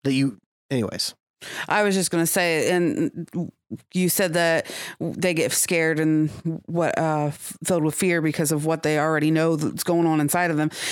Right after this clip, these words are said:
Speaker 2: You know, ninety-five percent of the time I've noticed with fear and being scared of stuff, how do you, how do you react in that? You react in anger. You react in depression. You react in, uh, uh, drawing yourself away from people. Um, and sometimes you just need somebody to reach out and s-,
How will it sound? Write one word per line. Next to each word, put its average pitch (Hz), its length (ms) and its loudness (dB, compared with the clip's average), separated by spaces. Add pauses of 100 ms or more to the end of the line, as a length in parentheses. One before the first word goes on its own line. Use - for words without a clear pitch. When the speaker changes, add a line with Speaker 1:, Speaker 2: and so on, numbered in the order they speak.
(120)
Speaker 2:
You 175 100 2
know, 170 80 2
ninety-five 175 420 2
percent 170 240 0
of 156 60 2
the 151 40 0
time 180 260 0
I've 156 80 2
noticed 165 360 2
with 151 100 0
fear 175 460 0 (240)
and 151 360 0
being 165 220 2
scared 180 460 0
of 160 120 0
stuff, 156 360 0 (240)
how 180 160 0
do 185 60 0
you, 175 280 2
how 175 160 0
do 175 60 0
you 165 100 2
react 156 400 0
in 151 120 2
that? 143 220 -2
You 180 200 0
react 139 320 0
in 98 60 2
anger. 135 360 0 (400)
You 190 200 2
react 160 340 2
in 160 60 2
depression. 151 600 0 (300)
You 185 160 2
react 170 500 0
in, 156 300 2 (260)
uh, 156 360 0 (220)
uh, 160 220 0
drawing 180 440 2
yourself 160 400 2
away 156 260 2
from 160 220 2
people. 180 500 2 (480)
Um, 156 400 2
and 180 180 2
sometimes 180 680 2
you 180 80 2
just 175 180 2
need 180 160 2
somebody 175 260 2
to 170 40 2
reach 170 200 2
out 175 160 2
and 160 80 0
s-, - 120 -4